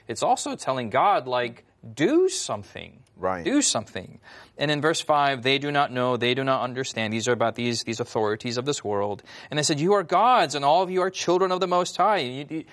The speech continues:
Speaker 1: you have this position because God gave this position to you. You are children of God.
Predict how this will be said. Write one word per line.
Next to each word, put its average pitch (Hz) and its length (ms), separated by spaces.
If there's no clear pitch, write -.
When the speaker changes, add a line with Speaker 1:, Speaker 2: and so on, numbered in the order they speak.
Speaker 1:
you 135 100
have 175 320
this 160 160
position 143 540
because 143 260
God 131 400
gave 135 180
this 143 120
position 196 460
to 123 100
you. 110 80
You 117 60
are 120 40
children 131 380
of 135 80
God. 202 460